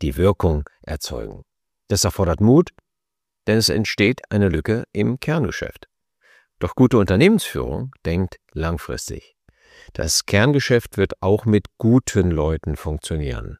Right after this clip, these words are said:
Das neue Feld braucht exzellente Führung.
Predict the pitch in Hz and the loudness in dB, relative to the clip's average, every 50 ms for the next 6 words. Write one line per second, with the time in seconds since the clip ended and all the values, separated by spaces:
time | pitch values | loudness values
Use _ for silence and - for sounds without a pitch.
0 | _ _ _ - - 82 - - 123 147 160 165 160 151 - - 135 120 123 123 | _ _ _ -8 -6 -4 0 4 6 6 6 6 4 2 0 2 2 4 4 4
1 | 120 - - - 113 107 107 104 101 - - - _ _ _ _ - 107 92 - | 2 0 -6 -4 0 2 2 2 2 -2 -14 -20 _ _ _ _ -2 -2 -2 0
2 | - - - - 71 65 62 60 58 58 - - - 78 - _ _ _ _ _ | -2 -6 -4 -4 -4 -4 -6 -6 -8 -8 -10 -12 -12 -12 -14 _ _ _ _ _
3 | _ _ _ _ _ _ - - 87 67 58 65 - | _ _ _ _ _ _ -6 -4 -4 -4 -4 -8 -14